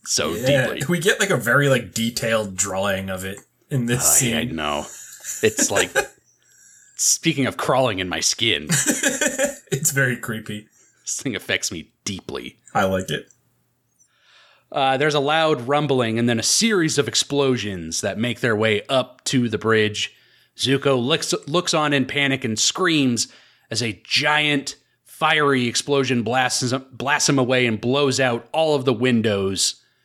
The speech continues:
Speaker 1: And then the entire ship erupts into flames.
Speaker 2: And Zuko is dead.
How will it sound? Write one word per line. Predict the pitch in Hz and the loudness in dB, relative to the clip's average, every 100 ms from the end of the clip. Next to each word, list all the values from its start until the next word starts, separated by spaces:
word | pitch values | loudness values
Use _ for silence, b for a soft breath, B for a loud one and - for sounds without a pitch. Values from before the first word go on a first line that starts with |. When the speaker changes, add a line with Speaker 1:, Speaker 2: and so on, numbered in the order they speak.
| b b b - | b b b -10
Speaker 1:
And | 117 110 | -6 -6
then | 104 147 139 131 | -2 0 0 0
the | 127 | 0
entire | 120 - 143 139 123 | 0 -2 0 0 0
ship | - 131 120 - - | 0 0 -2 -4 -6
erupts | 110 104 127 - - | -2 0 0 0 -2
into | 139 135 - 117 | 2 0 0 -2
flames. | - 85 95 90 78 64 60 - 98 | -2 -4 -2 -2 -6 -8 -2 -2 -2
Speaker 2:
And | 87 | -2
Zuko | - 123 131 117 123 127 | -2 -2 -2 -2 2 2
is | 127 87 | 2 -2
dead. | 95 101 85 80 | -4 -4 -6 -10